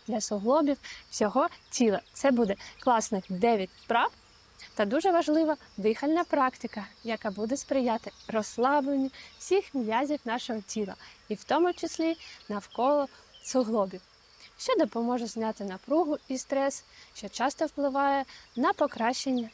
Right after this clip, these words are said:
їх рухливості. Я рекомендую вам виконувати цей комплекс не менш ніж два рази на тиждень. Це допоможе активувати обмін речовин, поліпшити кровообіг та забезпечити доставку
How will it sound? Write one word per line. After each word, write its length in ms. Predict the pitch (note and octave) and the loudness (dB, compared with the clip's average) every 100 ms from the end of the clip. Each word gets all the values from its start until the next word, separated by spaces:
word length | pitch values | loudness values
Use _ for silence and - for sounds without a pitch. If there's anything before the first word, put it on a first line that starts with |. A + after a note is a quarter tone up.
| - | -10
їх 300 | G#3 A#3+ - | -4 -4 -2
рухливості. 680 | A3 - A3 F3+ F3 - - - - - | -6 -2 -2 -2 -6 -12 -18 -18 -20 -4
Я 120 | - E4 | 0 2
рекомендую 680 | F#4+ D4+ C#4 C4+ B3+ A#3 | 2 0 2 2 2 0
вам 220 | G3+ G3+ | -2 -4
виконувати 640 | G3 F3+ F#3 A#3 C#4 C#4+ C4+ | -4 -4 0 2 2 2 0
цей 200 | - B3+ | -2 -2
комплекс 560 | - B3 B3 A3+ - | 0 0 -2 -8 -6
не 100 | G#4+ | 0
менш 320 | G#4+ D4+ C#4+ | 2 2 0
ніж 240 | A#3+ A3 - | -2 -4 -4
два 240 | F#3+ A3+ | -2 2
рази 220 | D4 C#4 C#4+ | 4 2 2
на 140 | C4+ | 0
тиждень. 540 | - C4 C4+ A#3+ B3+ A#3+ - - - - - - - - - | -2 0 0 -2 -6 -6 -14 -20 -20 -20 -20 -20 -20 -20 -8
Це 200 | - C4+ | 2 4
допоможе 560 | A#3+ G#3+ A3 A3+ A3+ G#3+ | 4 2 2 2 0 -4
активувати 680 | - - A#3 A3+ A#3+ B3 G#3 - - | -8 -4 -2 0 2 0 -2 -10 -2
обмін 380 | A#4 F#4+ F#4 E4 | 0 4 4 2
речовин, 520 | D#4 - C#4 C#4+ C#4 _ - - - | 0 -2 0 0 0 _ -20 -20 -8
поліпшити 640 | A3 G3+ D#4+ - A#3+ - | -4 0 0 0 -8 -8
кровообіг 720 | G3+ G#3+ F#3+ G3 A3 D#4 C#4 C4+ - - | -8 -6 -4 -2 0 2 2 -4 -8 -12
та 180 | - G#4 | -2 2
забезпечити 840 | E4 G#3+ G#3+ - G#3+ C4+ - C4 A3 | 2 0 -4 -6 -4 -4 -4 -8 -6
доставку 760 | G3 G3 - G#3 C#4 - B3+ | -6 -8 -4 -2 -2 -4 -8